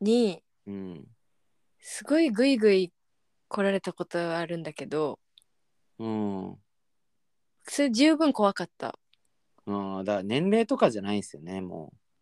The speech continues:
Speaker 2: う。
Speaker 1: うん。<laughs> なんか、
Speaker 2: うん。
Speaker 1: 全然初めて会った人なのに、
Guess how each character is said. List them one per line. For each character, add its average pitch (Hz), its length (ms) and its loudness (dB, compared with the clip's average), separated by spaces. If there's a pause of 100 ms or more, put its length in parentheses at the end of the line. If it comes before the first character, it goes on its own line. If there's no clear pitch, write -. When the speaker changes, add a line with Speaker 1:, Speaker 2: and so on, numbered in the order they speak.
Speaker 2:
う。 208 80 -6
Speaker 1:
う - 20 -2
ん。 190 380 -4
<laughs> - 840 0
な 277 80 2 (120)
ん 90 40 -8
か、 - 180 0
Speaker 2:
う - 40 -6
ん。 - 80 -16 (1800)
Speaker 1:
全 254 220 2
然 277 200 6
初 277 280 6
め 339 120 4
て 240 160 4
会 214 80 4
っ - 20 -4
た - 200 -2
人 185 260 -6
な 180 160 -2
の 170 160 -8
に、 175 460 -8